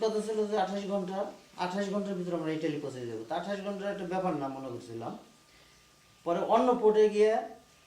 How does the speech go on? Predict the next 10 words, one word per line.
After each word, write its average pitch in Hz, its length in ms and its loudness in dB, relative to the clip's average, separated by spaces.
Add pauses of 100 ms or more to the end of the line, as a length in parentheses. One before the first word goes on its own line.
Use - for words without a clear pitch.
(180)
আমাদেরকে 170 840 2
যখন 170 240 -2
নাকি 185 160 -4
লাইনে 175 920 2
রাখলো 160 400 -2
ইমিগ্রেশনের 190 760 -2 (260)
গাড়ি, 147 200 0
ইমিগ্রেশন 190 480 -2
হয়ে 170 300 4
গেছে, - 260 -2